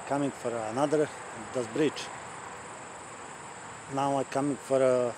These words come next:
this area here. See dark.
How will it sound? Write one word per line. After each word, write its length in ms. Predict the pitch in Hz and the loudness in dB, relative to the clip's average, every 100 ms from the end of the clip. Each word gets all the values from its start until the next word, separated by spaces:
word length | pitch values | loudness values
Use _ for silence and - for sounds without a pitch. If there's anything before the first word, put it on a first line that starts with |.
| - - - - - - - - - | -8 -14 -14 -14 -14 -14 -14 -10 -2
this 240 | 139 - | -2 2
area 360 | 143 139 131 120 | 4 4 4 4
here. 240 | 135 135 - - - - - - | 4 4 0 -12 -14 -14 -14 -14
See 140 | - 135 | -4 0
dark. 340 | 104 127 123 | 8 10 10